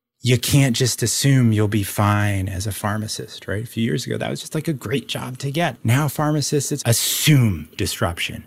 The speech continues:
assume change. And instead of learning an algorithmic skill well, or even a strategic management skill, or as Sarasvathy says, you're picking paths, maybe adding one or two,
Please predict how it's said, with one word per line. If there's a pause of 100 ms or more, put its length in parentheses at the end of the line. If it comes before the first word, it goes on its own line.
assume
change. (120)
And
instead
of
learning
an
algorithmic
skill
well,
or
even
a
strategic
management
skill,
or
as
Sarasvathy
says,
you're
picking
paths,
maybe
adding
one
or
two,